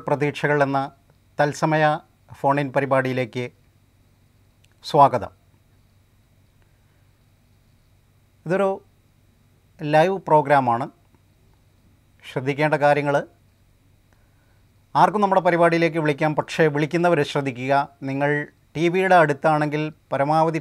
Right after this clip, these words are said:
ടി വിയുടെ ശബ്ദം കുറയ്ക്കേണ്ടതാണ്. റേഞ്ച് കിട്ടുന്നില്ലെങ്കിൽ ഒരല്പം മാറി നിന്ന് സംസാരിക്കാനുള്ളൊരു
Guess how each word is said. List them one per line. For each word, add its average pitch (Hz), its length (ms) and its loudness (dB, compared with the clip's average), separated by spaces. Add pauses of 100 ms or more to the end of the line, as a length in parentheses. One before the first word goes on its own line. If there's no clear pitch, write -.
ടി 139 160 -8
വിയുടെ 147 240 -2 (160)
ശബ്ദം 135 320 -2 (280)
കുറയ്ക്കേണ്ടതാണ്. 117 560 -4 (1300)
റേഞ്ച് 131 320 -2
കിട്ടുന്നില്ലെങ്കിൽ 143 600 -4 (720)
ഒരല്പം 160 460 2 (580)
മാറി 185 360 2
നിന്ന് 165 220 -2 (260)
സംസാരിക്കാനുള്ളൊരു 147 840 -2